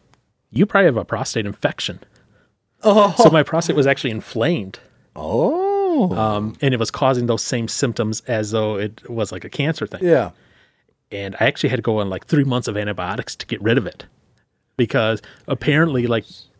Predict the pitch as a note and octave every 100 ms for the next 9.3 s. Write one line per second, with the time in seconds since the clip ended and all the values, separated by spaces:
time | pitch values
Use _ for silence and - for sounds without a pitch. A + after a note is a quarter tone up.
0 | - - - C3+ A2+ A2+ - F#3+ G#3+ G#3
1 | - G3+ F#3+ F#3 F3 F#3+ F#3 F3 - -
2 | C#3+ D3+ C3+ A#2+ A#2 A2+ A#2+ - G#2+ F3
3 | E3+ C#3+ C3+ A#2+ G#2+ - A2+ G2+ F#2+ C#3
4 | B2+ A#2 B2+ - - - A#2 G#2+ - -
5 | - C3 F2+ - F#3 - G#2 G#2+ G#2+ G#2+
6 | D3 G3+ - _ B2+ B2 B2 C3 A#2 A2
7 | - - A2 G2 - A#2 C3+ A#2 F#2+ -
8 | A2 - - A2+ - - _ - - G#2+
9 | A2 G2 -